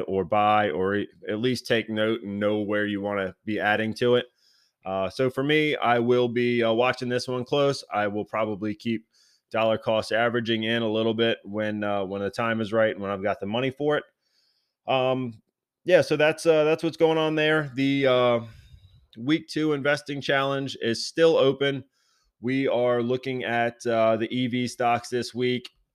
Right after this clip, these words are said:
Uh, right now, we've got, uh, Ford in the lead. We've got, uh,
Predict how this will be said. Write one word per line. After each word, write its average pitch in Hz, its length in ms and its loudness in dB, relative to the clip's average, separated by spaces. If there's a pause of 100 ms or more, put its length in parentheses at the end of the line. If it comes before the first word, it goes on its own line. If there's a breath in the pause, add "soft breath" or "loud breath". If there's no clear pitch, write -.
(920)
Uh, 95 300 -8
right 110 220 0
now, 110 220 -2
we've 104 240 -2
got, 107 360 0
uh, 101 180 0
Ford 117 380 2
in 110 140 0
the 107 100 -2
lead. 110 460 -2 (480 soft breath)
We've 98 180 -10
got, 98 320 -2
uh, 92 160 -2